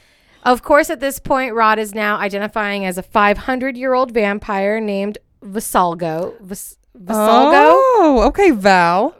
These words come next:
Speaker 1: Val?
Speaker 2: Well, <laughs>
Speaker 1: Yeah, are you trying to give me an out for having to say that
Speaker 2: Francis.
Speaker 1: name ever again? Thank you, I appreciate it. He's a five hundred-year-old vampire.
Speaker 2: Wow.
Speaker 1: He has his own clan that consists of these three other, like, goth kids.
Speaker 2: Okay.
Speaker 1: They find, uh,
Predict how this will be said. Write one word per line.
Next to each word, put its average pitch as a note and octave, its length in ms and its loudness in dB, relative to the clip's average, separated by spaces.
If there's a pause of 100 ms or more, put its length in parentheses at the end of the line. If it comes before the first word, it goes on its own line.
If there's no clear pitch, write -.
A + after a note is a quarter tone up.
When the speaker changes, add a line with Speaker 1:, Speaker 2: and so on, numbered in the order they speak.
(160)
Speaker 1:
Val? E4+ 880 2
Speaker 2:
Well, F#4 300 -4 (160)
<laughs> - 160 -12
Speaker 1:
Yeah, B3 280 -4
are - 40 -10
you B3 120 -10
trying C4 160 -6
to A#3+ 40 -6
give G#3+ 160 -6
me A3 80 -6
an G3+ 140 -6
out F#3+ 240 -4
for A3+ 80 -6
having G3+ 180 -2
to G3 60 -6
say A#3 140 -6
that G#3 160 -4
Speaker 2:
Francis. G3+ 40 -8
Speaker 1:
name G#3+ 180 -6
ever A3+ 200 -2
again? A#3+ 300 -6 (120)
Thank G3 220 -16
you, G3 80 -12
I F#3 40 -8
appreciate F#3 460 -10
it. - 160 -10 (600)
He's C#4 120 -4
a D4+ 60 -8
five D4 240 4
hundred-year-old E4+ 360 2
vampire. A#3+ 840 -2 (500)
Speaker 2:
Wow. F#3+ 220 -6
Speaker 1:
He - 40 2
has B3+ 140 4
his A#3 100 -2
own B3 300 0
clan A3+ 480 -2
that G#3 440 -4
consists A3+ 440 -6
of G3+ 140 -8
these G#3 160 -8
three G3+ 260 -8
other, G#3 180 -2
like, A3 300 -4
goth F3+ 340 -4
kids. E3 480 -6
Speaker 2:
Okay. G3 260 -8 (480)
Speaker 1:
They G3+ 120 -6
find, G3+ 720 -4
uh, D#3+ 460 -6